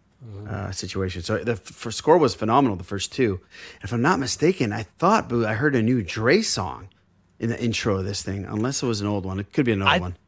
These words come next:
Speaker 3: I think it was an old one. I don't think it was new, but
Speaker 2: Yeah,
Speaker 3: I'm, I'm
Speaker 2: okay.
Speaker 3: not the one to ask, but I, I didn't feel that
Speaker 2: Yeah.
Speaker 3: it was new.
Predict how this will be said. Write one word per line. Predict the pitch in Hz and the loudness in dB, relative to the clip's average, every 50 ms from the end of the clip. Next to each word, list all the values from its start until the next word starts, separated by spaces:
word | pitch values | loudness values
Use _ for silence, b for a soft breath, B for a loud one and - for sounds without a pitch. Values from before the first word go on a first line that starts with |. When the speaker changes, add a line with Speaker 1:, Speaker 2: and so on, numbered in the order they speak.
| _ - | _ -2
Speaker 3:
I | 143 160 | -2 0
think | 233 285 302 269 | 0 -2 -2 2
it | 339 | 2
was | 320 285 208 | 2 2 2
an | 196 165 | 2 2
old | 170 185 175 | 2 2 0
one. | 147 - | 0 0
I | 123 151 | 2 0
don't | 180 180 | 0 0
think | - 214 185 | -2 0 0
it | 196 | 0
was | 185 160 135 135 | 0 -2 -2 -2
new, | 147 147 151 143 123 107 | -2 -2 0 0 -2 -2
but | 92 107 107 | -2 -2 0
Speaker 2:
Yeah, | 107 113 117 117 95 | 2 2 2 0 -2
Speaker 3:
I'm, | 95 95 - - | -4 -8 -8 -2
I'm | - 131 123 123 120 | 2 2 2 4 2
Speaker 2:
okay. | 107 | 2
Speaker 3:
not | 107 101 - - | 0 0 -2 -4
the | 98 | -6
one | 95 98 95 87 | -6 -6 -4 -4
to | 90 | -2
ask, | 98 98 95 - | -2 -4 -4 -4
but | - 117 | -2 -2
I, | 113 117 120 98 117 127 | 0 0 0 0 0 0
I | 135 | 0
didn't | 139 151 139 - | 0 0 -2 -2
feel | - 156 147 139 127 | -2 0 0 0 2
that | 120 110 | 0 0
Speaker 2:
Yeah. | 107 | -2
Speaker 3:
it | 101 | -4
was | 98 90 90 | -6 -6 -8
new. | 107 113 117 113 107 101 95 | -8 -6 -6 -4 -4 -6 -8